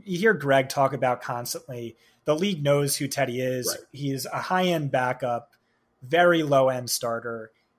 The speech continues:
Speaker 1: and he's, he's, he's not gonna do much in the deep passing game,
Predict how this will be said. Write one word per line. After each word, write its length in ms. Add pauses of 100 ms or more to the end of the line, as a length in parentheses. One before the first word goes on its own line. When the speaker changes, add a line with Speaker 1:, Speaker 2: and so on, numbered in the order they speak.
(120)
Speaker 1:
and 420 (100)
he's, 480 (240)
he's, 300 (120)
he's 200
not 220
gonna 140
do 180
much 280
in 60
the 60
deep 280
passing 420
game, 340